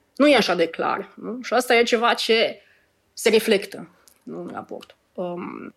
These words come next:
ce e important însă de zis e că raportul nu produce nimic nou, da? Oamenii, după cum ziceau, au avut șase luni să lucreze. Unii dintre ei chiar au încercat să se folosească de asta.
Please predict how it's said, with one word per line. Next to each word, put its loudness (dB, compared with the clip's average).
ce 0
e 6
important 4
însă 2
de 2
zis -4
e 2
că 2
raportul 2
nu 8
produce 4
nimic 2
nou, -8
da? -10
Oamenii, 6
după 0
cum 4
ziceau, 4
au 6
avut 2
șase 0
luni -4
să -8
lucreze. 0
Unii 4
dintre 4
ei 6
chiar 6
au 6
încercat -2
să -10
se -12
folosească -8
de -6
asta. 0